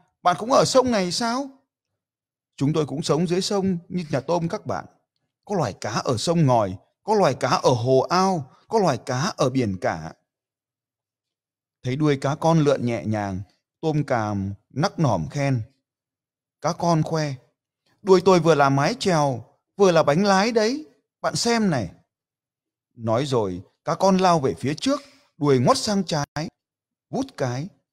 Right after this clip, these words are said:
nó đã quẹo phải. Bơi một lát, cá con lại uốn sang phải. Thoắt cái, nó lại quẹo sang trái. Tôm càng thấy vậy phục lăn. Cá con sắp vọt lên thì tôm càng thấy một con cá to, mắt đỏ ngầu,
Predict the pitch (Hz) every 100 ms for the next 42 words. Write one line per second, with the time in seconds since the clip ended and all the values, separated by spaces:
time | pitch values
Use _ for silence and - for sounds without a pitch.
0 | _ 104 120 139 - 175 - 147 135 82
1 | 80 _ _ _ _ _ - 139 113 104
2 | 117 180 - _ _ _ _ _ 147 165
3 | 202 190 160 160 175 240 233 - 190 110
4 | 73 - _ _ _ _ _ - 220 -
5 | - 135 156 - _ _ 226 240 175 -
6 | 175 - 220 - 190 214 294 - _ _
7 | _ _ _ 143 123 120 113 95 92 127
8 | 156 - 151 135 151 202 226 117 - _
9 | _ _ _ _ _ _ _ _ _ _
10 | _ _ _ _ _ _ _ - 135 151
11 | 139 131 - 170 147 185 220 214 139 -
12 | 190 175 120 95 131 185 123 156 147 131
13 | 147 - 170 156 151 - - - 320 -
14 | 165 95 113 135 120 98